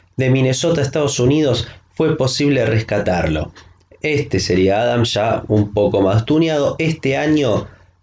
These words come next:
pasó tiempo ya Adam con su familia, volvió a la universidad y viaja constantemente hasta Minnesota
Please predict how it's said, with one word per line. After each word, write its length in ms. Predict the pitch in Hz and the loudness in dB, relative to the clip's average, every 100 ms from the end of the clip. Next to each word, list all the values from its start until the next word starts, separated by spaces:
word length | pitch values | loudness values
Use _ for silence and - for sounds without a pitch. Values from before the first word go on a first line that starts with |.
| _ | _
pasó 400 | 107 110 - 123 | -2 -2 0 -2
tiempo 400 | 120 120 113 107 | 0 2 2 2
ya 300 | 104 113 101 | 0 0 0
Adam 200 | 104 98 | 2 2
con 160 | 95 90 | 2 0
su 140 | - | 0
familia, 680 | - 151 170 160 143 143 - - | 0 2 4 2 0 -4 -8 -2
volvió 380 | 117 123 147 | 0 2 2
a 20 | 175 | 2
la 80 | |
universidad 680 | 143 110 101 98 120 135 143 - | 2 2 2 0 -2 0 -2 0
y 160 | 120 | 0
viaja 420 | 120 156 165 156 127 | 2 2 0 -2 -2
constantemente 1040 | 120 120 - 208 208 151 143 185 196 175 | 0 0 0 0 0 2 0 2 0 -2
hasta 240 | 127 - 117 | -2 -2 0
Minnesota 880 | 117 107 - 156 160 139 120 - | 2 2 0 -4 -2 -4 -4 -8